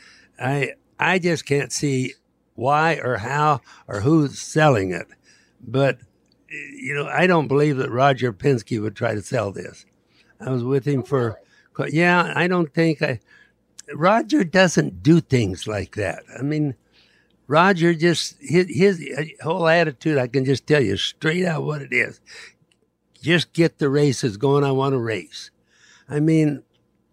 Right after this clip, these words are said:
Speaker 1: there, there's some things I really shouldn't tell you now that we went through when I was still driving for him. But, but I saw the real Roger Penske.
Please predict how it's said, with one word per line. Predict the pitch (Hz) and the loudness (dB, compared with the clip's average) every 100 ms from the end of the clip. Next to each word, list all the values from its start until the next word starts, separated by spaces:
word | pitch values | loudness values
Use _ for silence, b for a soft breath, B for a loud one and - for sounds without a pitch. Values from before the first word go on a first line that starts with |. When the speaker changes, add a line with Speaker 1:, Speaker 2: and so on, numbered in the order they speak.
| _ | _
Speaker 1:
there, | - 147 | -6 -4
there's | 135 156 139 | 0 0 0
some | - 165 | 0 0
things | 147 160 156 151 131 | 2 2 2 0 0
I | 131 | 0
really | 113 139 156 147 | -2 -2 0 -2
shouldn't | - 170 139 107 _ b b - | 0 -2 -2 -6 _ b b -2
tell | 147 | 0
you | 131 123 | 0 -2
now | 123 131 143 | -2 0 0
that | 131 - | 0 -2
we | 110 139 | 0 2
went | 131 135 117 | 2 0 -2
through | 135 123 | 0 2
when | 139 123 | 2 2
I | 127 | 2
was | 139 123 | 0 -2
still | - 110 113 B B | -2 -2 -2 B B
driving | - 185 214 185 135 98 | -8 -2 0 2 0 0
for | 120 113 | 2 2
him. | 85 - - _ b b b | 0 -6 -14 _ b b b
But, | - 139 131 - | -2 -2 -2 -4
but | 151 147 | -2 -2
I | 170 | -4
saw | 165 156 151 | -2 -2 0
the | 143 | -2
real | 113 160 160 | -2 -2 0
Roger | 143 139 127 139 | 0 -2 -4 -6
Penske. | - 139 98 - 90 | -4 -4 -4 -8 -14